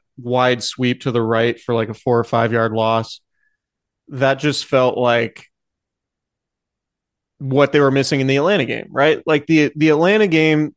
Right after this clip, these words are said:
the Falcons just controlled the edges with their running game the entire time, and you just really felt Nick Bosa's absence.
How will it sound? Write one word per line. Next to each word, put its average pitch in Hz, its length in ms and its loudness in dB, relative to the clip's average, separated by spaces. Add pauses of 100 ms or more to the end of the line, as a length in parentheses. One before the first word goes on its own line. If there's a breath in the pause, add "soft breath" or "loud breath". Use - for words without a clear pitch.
the 143 80 -2
Falcons 147 680 0
just - 240 -8
controlled 135 440 -2
the 120 160 0
edges 113 640 -4 (760)
with 147 240 0
their 143 120 4
running 123 280 2
game 123 180 -2
the 120 100 0
entire 120 400 -2
time, 120 320 -4
and 127 120 -4
you 135 60 -2
just 127 240 -6
really 127 280 0
felt 120 420 -2
Nick 127 200 -8
Bosa's 123 340 -6
absence. - 480 -12